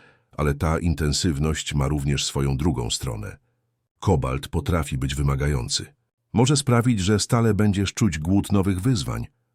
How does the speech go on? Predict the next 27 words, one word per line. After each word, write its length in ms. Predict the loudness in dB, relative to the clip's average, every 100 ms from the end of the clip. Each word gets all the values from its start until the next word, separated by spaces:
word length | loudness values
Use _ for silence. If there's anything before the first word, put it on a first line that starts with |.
| _ _ _
że 140 | 0
trudno 380 | 4 4 6 2
ci 160 | -2 -2
będzie 280 | -2 -2
zaznać 420 | -2 -2 -2 -4 -6
spokoju. 580 | -4 -6 -4 -4 -6 -10 _ _ _ _ _
Archetyp 460 | -4 2 2 2 0
bohatera 640 | 0 0 0 0 0 0
to 120 | 2
nie 120 | 0 2
tylko 300 | 0 0 -4
siła 360 | -2 -2 0
i 80 | -2
zwycięstwo, 680 | -4 -4 -4 -4 -4 -4 -8 -10 -20 _ _ _ _
lecz 180 | -2 0
także 340 | 0 2 2
ryzyko 460 | 4 4 4 2 0
wypalenia, 640 | 0 0 0 0 -2 -6 -12 _ _ _ _
pogoni 480 | -4 0 2 4 2
za 140 | 0 -2
uznaniem, 600 | -2 0 2 2 0 0
które 300 | -2 0 2
nigdy 420 | 2 2 2 2
nie 140 | 2
wydaje 440 | 0 -2 0 -2 -2
się 160 | -4
wystarczające. 960 | -4 -4 -4 -4 -4 -4 -4 -6 -8